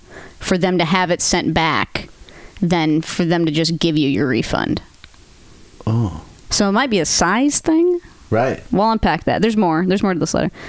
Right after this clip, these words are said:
Speaker 1: Uh, another Amazon grift I fell into was returns to Kohl's. Now, Kohl's is not somewhere I shop normally, but I might now. I returned a book to Amazon 'cause it was cheaper at Costco. You know I will be returning this book to Costco. Love that.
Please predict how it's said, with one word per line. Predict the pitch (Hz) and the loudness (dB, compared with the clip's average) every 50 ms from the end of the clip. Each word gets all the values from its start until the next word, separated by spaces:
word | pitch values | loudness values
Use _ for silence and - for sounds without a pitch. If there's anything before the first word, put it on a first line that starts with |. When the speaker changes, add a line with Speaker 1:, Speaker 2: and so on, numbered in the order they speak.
| - - - - - | -10 -10 -10 -6 -2
Speaker 1:
Uh, | - 202 202 196 196 - - | 0 2 2 2 2 2 2
another | 202 233 262 294 320 311 285 | 2 2 2 2 2 2 2
Amazon | 262 254 254 233 240 220 208 | 2 2 2 2 0 0 0
grift | 208 214 208 - | 0 0 0 0
I | 190 185 | 0 0
fell | - - 233 214 214 214 | 0 0 2 2 2 2
into | 202 196 196 196 - - 190 180 | 2 2 2 2 2 2 2 2
was | 175 180 165 170 | 2 2 0 0
returns | 175 - - - 233 226 220 208 - | 0 0 0 0 0 2 2 0 0
to | - 196 | 0 -2
Kohl's. | - - - 185 160 123 104 - - - - - - - - - - - - - - - - | -2 0 0 0 0 0 0 0 -2 -2 -4 -4 -8 -18 -18 -14 -12 -12 -12 -14 -16 -10 -4
Now, | - 220 233 | -2 -2 0
Kohl's | - - 370 381 427 403 349 | 0 0 2 2 2 2 2
is | 330 262 | 2 2
not | 302 285 269 | 2 0 0
somewhere | - - 277 269 247 220 | 0 0 0 2 2 2
I | 214 | 2
shop | 208 - - 302 285 294 - 262 | 2 2 2 2 0 0 0 0
normally, | 208 185 175 175 170 175 | 0 2 2 2 2 2
but | 175 185 185 | 2 2 2
I | 190 185 | 2 2
might | 190 196 202 202 - | 2 2 2 2 2
now. | 170 165 156 120 80 65 - 165 - - - | 2 2 2 2 2 0 -2 -4 -4 0 0
I | 208 | 2
returned | 220 233 247 - - 392 480 453 466 | 2 2 0 0 0 0 2 2 2
a | - | 2
book | - - - - | 0 0 0 0
to | 311 | 0
Amazon | 226 214 214 220 208 190 208 202 196 | 2 2 2 2 2 2 2 0 0
'cause | - 214 180 | 0 0 0
it | 190 135 | 2 2
was | 180 - | 0 0
cheaper | - - 254 240 - 254 240 | 0 0 0 2 2 0 0
at | 214 - | 0 0
Costco. | - 190 160 156 - - - 147 131 131 - 175 - - - - | 0 0 0 0 0 0 0 2 2 2 0 0 -4 -10 -12 -4
You | - 185 185 | 0 0 2
know | 190 185 185 | 2 2 2
I | 185 180 | 2 2
will | 175 175 175 165 | 2 0 0 0
be | 175 175 175 | 0 0 2
returning | 185 185 - 175 165 160 165 | 0 0 0 2 2 2 2
this | 160 160 | 0 0
book | - 160 156 - | 0 -2 0 0
to | 175 | 0
Costco. | - - 143 139 139 - - 147 151 170 170 | 0 0 0 0 0 0 0 0 0 0 0
Love | - 156 143 143 139 | 0 -2 0 0 0
that. | 139 143 147 - | 0 0 -2 -4